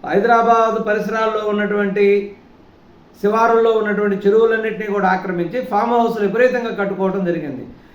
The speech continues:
ఈ ఫామ్ హౌస్‌లు కట్టుకోవటమే కాకుండా, అందులో ఉన్న వ్యర్థ పదార్థాలన్నింటినీ కూడా చెరువుల్లో వదిలివేయటం జరుగుతుంది. అంటే, ఫామ్ హౌస్‌లకి ఈ చెరువులను డ్రైనేజ్గా వాడుతున్నారన్నమాట. ఇప్పుడు చెరువును ఆక్రమించి కట్టారు, ఇంక అంతో ఇంతో కొంత చెరువు ఆడ మిగిలి ఉంటుంది.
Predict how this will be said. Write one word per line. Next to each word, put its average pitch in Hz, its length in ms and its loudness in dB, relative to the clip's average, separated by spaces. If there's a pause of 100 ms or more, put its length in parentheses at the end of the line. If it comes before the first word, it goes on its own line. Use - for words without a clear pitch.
(120)
ఈ 269 180 2
ఫామ్ 233 320 2
హౌస్‌లు 269 300 2
కట్టుకోవటమే 247 640 0
కాకుండా, 196 440 0
అందులో 233 320 -2
ఉన్న 240 200 -2
వ్యర్థ 202 300 0
పదార్థాలన్నింటినీ 208 1000 0
కూడా 185 540 2 (460)
చెరువుల్లో 254 320 4
వదిలివేయటం 208 540 2
జరుగుతుంది. 160 460 -4 (1500)
అంటే, 233 220 0
ఫామ్ 226 340 2
హౌస్‌లకి 254 720 2
ఈ 240 260 -4
చెరువులను 254 360 4
డ్రైనేజ్గా 240 500 4
వాడుతున్నారన్నమాట. 190 840 -2 (920)
ఇప్పుడు 247 120 2 (240)
చెరువును 277 260 4
ఆక్రమించి 240 520 0
కట్టారు, 214 400 0
ఇంక 208 220 -2
అంతో 262 340 0
ఇంతో 254 180 2
కొంత 233 340 -2
చెరువు 247 180 4
ఆడ 220 120 4
మిగిలి 214 240 2
ఉంటుంది. 170 540 -2